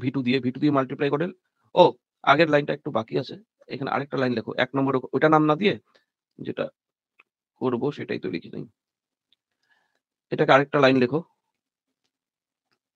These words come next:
এটা হচ্ছে ওয়ান plus এম ওয়ান, দেখো, ভি one by E one, এম one is equal to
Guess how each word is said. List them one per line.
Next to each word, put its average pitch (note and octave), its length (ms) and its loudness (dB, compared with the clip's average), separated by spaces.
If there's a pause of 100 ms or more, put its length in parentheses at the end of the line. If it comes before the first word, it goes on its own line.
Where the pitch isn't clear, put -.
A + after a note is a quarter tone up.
(1800)
এটা B2+ 140 0
হচ্ছে D3 140 -2 (140)
ওয়ান D#3+ 220 8 (220)
plus D#3+ 260 8 (200)
এম E3+ 160 2
ওয়ান, D3 200 8
দেখো, G#2 160 -2 (100)
ভি A#2 80 -4 (100)
one E3 220 10
by E3+ 160 10
E D3+ 100 8
one, C3+ 100 6 (120)
এম C#3+ 120 0
one B2 120 2 (720)
is - 100 -8
equal D3 180 -2
to F3 40 -2